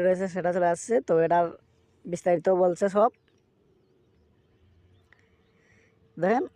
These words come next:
অর্থনৈতিক গুরুত্ব, কৃষিকাজ।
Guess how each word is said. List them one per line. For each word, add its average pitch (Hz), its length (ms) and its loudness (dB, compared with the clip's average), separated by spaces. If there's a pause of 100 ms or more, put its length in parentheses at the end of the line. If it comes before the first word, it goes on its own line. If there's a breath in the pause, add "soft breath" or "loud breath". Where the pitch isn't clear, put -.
অর্থনৈতিক 185 520 0 (100)
গুরুত্ব, 175 320 -6 (920)
কৃষিকাজ। 185 560 0